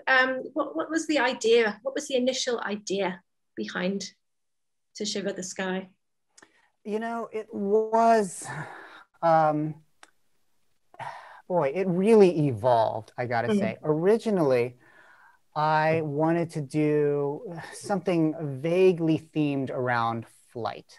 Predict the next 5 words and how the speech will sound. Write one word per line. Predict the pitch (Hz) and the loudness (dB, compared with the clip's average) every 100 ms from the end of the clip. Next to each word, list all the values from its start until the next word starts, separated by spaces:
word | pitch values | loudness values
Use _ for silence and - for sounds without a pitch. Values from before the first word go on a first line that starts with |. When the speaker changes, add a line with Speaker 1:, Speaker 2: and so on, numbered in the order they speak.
| - | -14
Speaker 2:
and | 120 113 117 196 | -12 -12 -14 -14
about, | 113 113 110 - _ _ _ _ _ | -10 -6 -8 -10 _ _ _ _ _
you | 123 | -16
know, | 113 113 - _ _ _ _ _ _ _ _ | -14 -18 -20 _ _ _ _ _ _ _ _
uh, | 139 127 | -4 -2